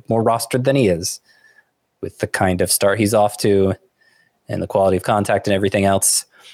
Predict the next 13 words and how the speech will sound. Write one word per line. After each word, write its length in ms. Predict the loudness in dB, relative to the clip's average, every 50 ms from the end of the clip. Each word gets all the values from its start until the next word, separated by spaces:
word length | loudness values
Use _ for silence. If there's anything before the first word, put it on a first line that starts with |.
| _ _
A 20 |
couple 220 | -6 -4 -2 0 0
hot, 240 | 0 0 -2 -2 -2
hot 200 | -2 -2 -2 0
bats 280 | 0 -2 -2 0 -2
we 60 | -2 0
talked 240 | 0 0 0 -2 0
about 200 | 0 2 2 4
earlier, 300 | 4 4 4 4 2 2
Brandon 420 | 2 2 2 2 2 2 2 0
Drury, 480 | 2 2 2 2 2 2 2 2 2 0
Brent 320 | 0 0 0 0 0 0
Rooker. 640 | 0 0 0 0 0 0 0 0 2 2 0 -2 -4